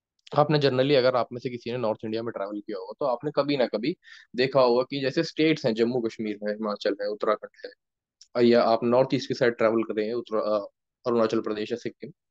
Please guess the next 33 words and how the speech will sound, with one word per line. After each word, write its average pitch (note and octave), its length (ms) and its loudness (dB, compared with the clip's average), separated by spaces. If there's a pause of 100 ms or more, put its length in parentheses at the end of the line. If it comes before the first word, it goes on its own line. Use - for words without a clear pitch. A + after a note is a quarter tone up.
(440)
तो D3+ 60 -4
आप D#3 60 0
देखोगे D#3 300 0
यहाँ C#3+ 120 -2
पे C#3+ 100 0
आपको C#3 200 -2
कभी-कभी D3+ 360 0
हर्ड्स C#3+ 320 -2
देखने A2 240 -4
को G#2+ 100 -4
मिलते G2+ 340 -12
हैं, - 60 -20 (800)
आपको A2+ 180 -2
शेपर्ड्स A#2+ 420 0
मिलेंगे, B2 240 -2
उनके C#3 200 -6
साथ C#3+ 220 -10
बहुत D3+ 320 0
सारी, B2 200 -2 (320)
एक A#2 100 -2
लार्ज A2+ 280 4
amount A2 240 -2
of A#2 100 -4
flock A2 240 -2 (100)
चल A2 100 0
रहा G#2+ 120 -2
होता G#2+ 140 -2
है A2 40 -4
शीप्स A2+ 340 -8
का G#2 120 -4
या G#2 120 -4
गोट्स G#2 300 -8
का। - 120 -10